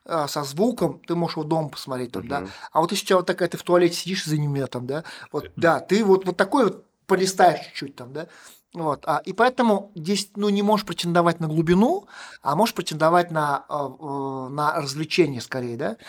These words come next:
Speaker 1: Вот, и поэтому вот даже если это бизнес, ты подаёшь через, а, развлечение,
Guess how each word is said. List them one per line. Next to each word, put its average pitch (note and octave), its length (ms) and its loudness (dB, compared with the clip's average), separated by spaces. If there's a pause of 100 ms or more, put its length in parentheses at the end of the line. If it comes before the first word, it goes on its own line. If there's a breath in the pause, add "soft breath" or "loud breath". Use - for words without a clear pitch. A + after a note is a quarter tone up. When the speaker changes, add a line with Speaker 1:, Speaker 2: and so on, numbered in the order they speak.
(360 loud breath)
Speaker 1:
Вот, F3 340 4
и - 40 -20
поэтому G#3+ 360 2
вот E3+ 140 0
даже F#3+ 300 4
если F#3 160 0
это F3+ 80 -2
бизнес, A3 420 -2
ты G3+ 160 -4
подаёшь F3+ 420 2
через, E3+ 420 -2
а, D3 240 -2
развлечение, D#3+ 760 -2